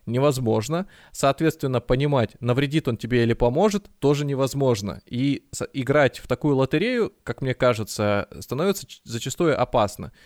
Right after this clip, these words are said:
Почему я так рассуждаю? Потому что был опыт общения с некоторыми психотерапевтами, и я, э, смотрел, как эти же люди рассуждают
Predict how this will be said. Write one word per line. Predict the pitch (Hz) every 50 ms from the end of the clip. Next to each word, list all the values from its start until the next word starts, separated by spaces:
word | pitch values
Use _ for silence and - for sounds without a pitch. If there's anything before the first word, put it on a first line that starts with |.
| - _ _ _ _ _ _
Почему | - 147 160 - - 262 262 240 185
я | 156 139
так | - 131 123 -
рассуждаю? | 143 131 - - 139 120 113 117 120 113 107 101 - - - - - _ _ _ _ _ _ - -
Потому | - 147 - 185 185 220 247
что | - - 196 147
был | 156 196 185
опыт | 190 185 175 - 151 -
общения | 139 135 - - - 165 156 147 135 123 120 117 - - - -
с | - -
некоторыми | - 175 180 170 165 151 - 139 135 127 127
психотерапевтами, | - - 165 - 151 - 147 139 147 - - 240 277 - - 170 139 123 113 104 - - _ _ _ _ _ _ _ _ _
и | 135 147 160 170 - - - _ _ _ _
я, | - 156 147 143 180 190 196 190 - - - -
э, | 156 151 151 151
смотрел, | 151 - - 170 - 202 208 180
как | - 156 -
эти | 180 170 - 147
же | 127 139 139
люди | 156 233 269 240 214 151 -
рассуждают | - 127 135 131 - - 147 135 135 165 165 160 156 139 123 - - _